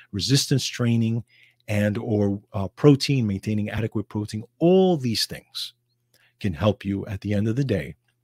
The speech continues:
to maintain your metabolic health, help with, with, you know, uh, support type two diabetes, support cognitive decline, and, um, you know, overall health as you get older. So just as something to think about,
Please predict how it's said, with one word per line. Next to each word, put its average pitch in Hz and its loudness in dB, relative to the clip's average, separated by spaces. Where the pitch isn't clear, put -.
to 113 -2
maintain 101 0
your 98 -2
metabolic 87 -8
health, - 2
help 104 2
with, 110 -2
with, 101 -8
you 113 2
know, 95 0
uh, 98 -6
support 107 0
type 98 -4
two - -6
diabetes, 131 4
support 95 -6
cognitive 90 -6
decline, 147 4
and, 104 0
um, 104 -2
you 160 4
know, 131 2
overall 107 4
health 104 -2
as 101 -4
you 110 -6
get 110 0
older. 131 4
So - 4
just 165 2
as 180 2
something 170 2
to - -4
think - 2
about, 143 0